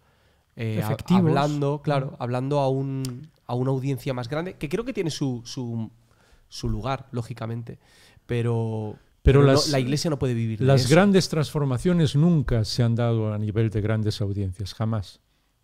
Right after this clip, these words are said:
Speaker 3: Ni siquiera a nivel secular.
Speaker 2: Ujú.
Speaker 3: Las grandes transformaciones siempre han sido a nivel personal. Por eso el Señor discipuló a doce y unas cuantas mujeres
Speaker 1: Claro.
Speaker 3: que le seguían y algunos más. Al final eran ciento veinte los que estaban en él.
Speaker 2: Ujú.
Speaker 3: Pero si yo pienso,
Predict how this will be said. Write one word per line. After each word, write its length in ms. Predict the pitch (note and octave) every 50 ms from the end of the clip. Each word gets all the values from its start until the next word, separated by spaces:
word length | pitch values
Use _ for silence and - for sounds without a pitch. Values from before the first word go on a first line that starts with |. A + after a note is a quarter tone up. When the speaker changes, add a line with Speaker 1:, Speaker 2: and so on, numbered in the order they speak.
| _ -
Speaker 3:
Ni 120 | B2 A#2+
siquiera 760 | A2+ - A#2+ A2 - C3 C3 C3+ C#3 D3 D3 C#3+ C3+ C3 B2+
a 40 | A#2
nivel 300 | A2+ A2+ A2+ G#2 A2+ G#2+
secular. 500 | - - A2+ A2 - G#2+ G2+ G2 F#2+ - - _ _ _ -
Speaker 2:
Ujú. 80 | D#3+
Speaker 3:
Las 220 | C3+ B2 B2 - -
grandes 400 | C#3 D3 D3+ E3+ F3 D#3+ D#3+ -
transformaciones 800 | - - C3 - - B2+ A#2 A#2+ A#2+ A#2 - D#3+ D#3+ D#3 C#3+ -
siempre 540 | - - D3+ D#3+ E3 D#3 C#3+ D3+ C#3 C#3 C#3+
han 140 | C#3+ A#2 A#2
sido 240 | A#2 - B2+ A#2 A#2
a 40 | A2
nivel 240 | G#2 G#2 G2+ G#2 -
personal. 440 | - G2+ - - A2 G2+ F#2+ F#2+ F#2
Por 180 | - A#2 A#2
eso 280 | A#2 A#2 - - C#3 C3
el 60 | A#2
Señor 360 | - - A#2+ A2+ A#2 A#2+ A#2 - - - - _ _ _ _ _ _ _ _
discipuló 760 | C#3 A#2 B2 A#2 - - B2+ - - A#2 A2+ A#2+ A#2+ A#2+
a 80 | A#2+ A#2
doce 480 | A2+ C3 C3 - - - D3+ D3 D3 C#3
y 100 | B2 A#2
unas 240 | A2+ A2+ A2 -
cuantas 340 | - - A#2 A2+ A2+ A#2+ A2 A#2
mujeres 360 | A2 G#2+ - - A#2+ A2+ A2
Speaker 1:
Claro. 60 | G#2
Speaker 3:
que 60 | A2 G#2+
le 60 | G#2
seguían 400 | - - A#2 A2 B2 B2+ B2+ A#2+
y 60 | A2+
algunos 420 | G#2+ G#2 G#2 A2+ A2+ G#2+ G#2+ F#2+ -
más. 320 | A2+ A2+ G#2 F#2 - -
Al 100 | G2+ F#2+
final 340 | - - G2+ G2+ G#2+ A2 A2
eran 220 | A2+ A2 A2+ A2
ciento 320 | - - A#2+ A2+ G#2+ - G#2
veinte 260 | G#2 A2 G#2+ F#2+ A2+
los 160 | G2 G#2 -
que 80 | - -
estaban 380 | - - A2 G2 G2+ G2+ G2+ G2
en 120 | G2 G2+
él. 140 | G2 G2 G2 - - - - - D#3
Speaker 2:
Ujú. 120 | C#3 C#3
Speaker 3:
Pero 140 | D3 - B2+
si 220 | A#2 - B2 B2 A2+
yo 180 | B2 C#3 B2+
pienso, 440 | - D3+ C3+ B2+ A#2 - - A2 F#2+